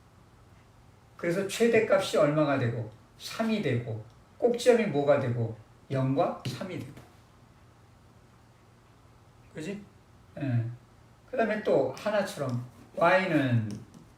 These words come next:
마이너스 X제곱 마이너스 이 하면 마이너스 X제곱의 그래프가 이렇게 위로 볼록하면서 원점을 지나죠. 근데 그거를 X축, Y축으로 마이너스 이만큼 간다 그랬잖아.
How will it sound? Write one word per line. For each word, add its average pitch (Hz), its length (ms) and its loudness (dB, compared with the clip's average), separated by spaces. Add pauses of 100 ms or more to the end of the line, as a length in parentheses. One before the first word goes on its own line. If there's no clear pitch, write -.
(160)
마이너스 185 540 0
X제곱 170 480 -4
마이너스 139 500 -2
이 123 220 -6
하면 120 320 0 (1700)
마이너스 190 500 2
X제곱의 170 440 -2
그래프가 165 720 0 (300)
이렇게 170 380 0
위로 180 340 -2
볼록하면서 165 640 -4
원점을 156 480 -2
지나죠. 160 520 -6 (1000)
근데 208 220 2
그거를 202 520 2 (180)
X축, - 580 -4
Y축으로 180 760 0 (240)
마이너스 170 500 -2
이만큼 160 420 -2
간다 139 240 -2
그랬잖아. 117 440 -4